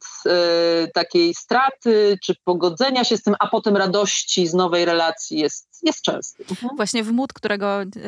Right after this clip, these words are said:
Speaker 2: nie zdążyłeś zobaczyć, jest taki,
Speaker 1: Mhm.
Speaker 2: taki wątek, em, e, e, młody, młody transpłciowy mężczyzna, e,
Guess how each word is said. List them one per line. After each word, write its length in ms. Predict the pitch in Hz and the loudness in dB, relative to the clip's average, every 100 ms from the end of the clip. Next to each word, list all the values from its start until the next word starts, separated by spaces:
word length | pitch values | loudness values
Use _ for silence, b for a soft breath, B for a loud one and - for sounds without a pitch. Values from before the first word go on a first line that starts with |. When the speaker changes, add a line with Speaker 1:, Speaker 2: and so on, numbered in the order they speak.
| 202 190 | -6 -4
Speaker 2:
nie 240 | 190 202 202 | -6 -6 -4
zdążyłeś 440 | 208 202 214 202 | -4 -2 -2 -2
zobaczyć, 400 | 196 202 214 - | -2 -4 -4 -8
jest 140 | 202 | -6
taki, 320 | - 190 - 185 220 | -6 -8 -12 -4 2
Speaker 1:
Mhm. 200 | 233 269 - | 2 0 -4
Speaker 2:
taki 240 | 196 208 | -8 -4
wątek, 600 | 196 214 226 214 208 - B B B - | 0 0 -2 -4 -4 -8 B B B -6
em, 720 | 196 190 190 190 190 185 185 _ - _ _ _ | -2 0 0 0 -2 -4 -6 _ -20 _ _ _
e, 100 | - | -8
e, 60 | 180 - 196 _ - - _ | -8 -8 -12 _ -20 -20 _
młody, 400 | 233 269 262 247 | 0 0 2 -2
młody 320 | 226 269 277 | 0 0 0
transpłciowy 680 | 262 233 - 240 220 247 233 | -2 -4 -4 -8 -4 -2 -2
mężczyzna, 800 | 220 214 - 277 240 247 233 226 | -2 -4 -2 -4 0 0 2 -2
e, 460 | - 214 214 214 | -2 0 0 0